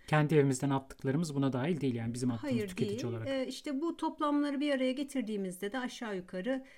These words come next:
Speaker 2: fao'nun söylediği sayıya ulaşıyoruz. Kişi başına yıllık iki yüz seksen üç yüz kilo civarında bir gıda atığı.
Speaker 1: Bunu sanırım bir baz olarak alabiliriz.
Speaker 2: Ee, gıdanın süpermarketlerde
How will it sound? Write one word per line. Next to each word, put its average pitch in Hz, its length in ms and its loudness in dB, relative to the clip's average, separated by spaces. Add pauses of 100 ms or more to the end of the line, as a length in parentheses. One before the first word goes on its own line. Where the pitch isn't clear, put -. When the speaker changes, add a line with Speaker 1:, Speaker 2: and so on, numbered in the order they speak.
(100)
Speaker 2:
fao'nun 233 580 -2
söylediği 190 440 -8
sayıya 175 340 -10
ulaşıyoruz. 160 640 -14
Kişi 165 280 -14
başına 190 340 -10
yıllık 170 440 -10
iki - 200 -18
yüz - 80 -16
seksen 180 400 -10
üç 175 180 -10
yüz - 120 -14
kilo 147 240 -14
civarında 143 580 -12
bir 190 140 -8
gıda 147 200 -14
atığı. 139 380 -18 (800)
Speaker 1:
Bunu 175 140 4
sanırım 160 380 0
bir 147 140 -4
baz 156 180 0
olarak 135 360 -4
alabiliriz. 123 540 -8 (260)
Speaker 2:
Ee, 214 260 -10
gıdanın 285 400 0
süpermarketlerde 302 1400 -4